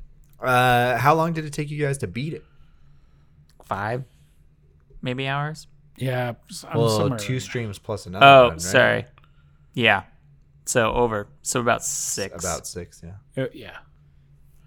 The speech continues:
Speaker 3: I was probably around five.
Speaker 1: Okay.
Speaker 3: I
Speaker 1: I
Speaker 3: was,
Speaker 1: was, like,
Speaker 3: I was zooming.
Speaker 1: four to five. Yeah.
Speaker 3: Yeah.
Speaker 1: I was trying to, trying to
Speaker 3: Actually,
Speaker 1: get
Speaker 3: yeah.
Speaker 1: through it.
Speaker 2: Using that cat-like reflexes.
Speaker 1: Yeah, yeah, yeah.
Speaker 3: Yeah.
Speaker 1: Cool. Uh,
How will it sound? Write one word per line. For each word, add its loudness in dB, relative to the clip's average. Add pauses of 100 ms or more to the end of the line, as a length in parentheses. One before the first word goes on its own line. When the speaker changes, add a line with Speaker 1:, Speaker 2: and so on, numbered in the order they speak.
(260)
Speaker 3:
I 6
was 6
probably 6
around -8
five. -18 (220)
Speaker 1:
Okay. -10 (300)
Speaker 3:
I 2
Speaker 1:
I 8
Speaker 3:
was, 8
Speaker 1:
was, 2
like, -2
Speaker 3:
I 6
was 4
zooming. -10
Speaker 1:
four -4
to -6
five. -10 (160)
Yeah. -6
Speaker 3:
Yeah. -10 (340)
Speaker 1:
I -4
was -6
trying -14
to, -16 (400)
trying -12
to -6 (200)
Speaker 3:
Actually, 2
Speaker 1:
get -4
Speaker 3:
yeah. 2
Speaker 1:
through -4
it. -4
Speaker 2:
Using 2
that -4
cat-like 4
reflexes. 0 (100)
Speaker 1:
Yeah, -8 (220)
yeah, -4 (160)
yeah. -14 (340)
Speaker 3:
Yeah. -14 (880)
Speaker 1:
Cool. 8 (100)
Uh, 10